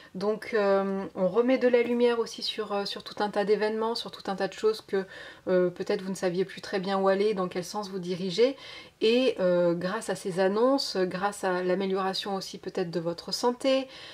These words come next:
euh, ce petit voyage que vous pourriez faire, ce petit week-end, ce déplacement, eh bien tout ça,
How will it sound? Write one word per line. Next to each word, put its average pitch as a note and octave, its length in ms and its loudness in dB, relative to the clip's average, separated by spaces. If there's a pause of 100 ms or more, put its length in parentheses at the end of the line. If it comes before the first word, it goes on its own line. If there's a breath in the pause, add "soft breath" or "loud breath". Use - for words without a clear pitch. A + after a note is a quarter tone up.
(220 loud breath)
euh, F#3 680 2
ce E3+ 140 -6
petit G#3 300 -2
voyage A#3 360 4
que - 80 -4
vous F#3 80 -2
pourriez G3+ 260 -4
faire, A3+ 200 -4
ce - 80 -6
petit F3+ 320 -8
week-end, A3+ 360 0
ce G3 120 -10
déplacement, G#3 720 0 (420 loud breath)
eh G#3 80 0
bien G#3+ 320 2
tout C4+ 200 -8
ça, B3+ 500 2